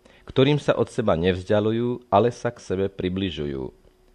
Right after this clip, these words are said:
Lebo cez postoj vzájomnej úcty sa z konkurentov a súperov stávajú bratia a sestry, z izolovaných ostrovov pevnina a z rozhádaných ľudí komunita.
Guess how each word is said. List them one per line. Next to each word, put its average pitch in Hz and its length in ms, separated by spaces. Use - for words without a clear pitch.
Lebo 98 160
cez 131 240
postoj 104 400
vzájomnej 101 560
úcty 110 320
sa - 240
z - 160
konkurentov 110 800
a - 80
súperov 95 560
stávajú 90 480
bratia 76 480
a - 80
sestry, - 560
z - 40
izolovaných 98 640
ostrovov 76 560
pevnina 104 640
a 95 160
z 82 80
rozhádaných 113 640
ľudí 82 320
komunita. 92 720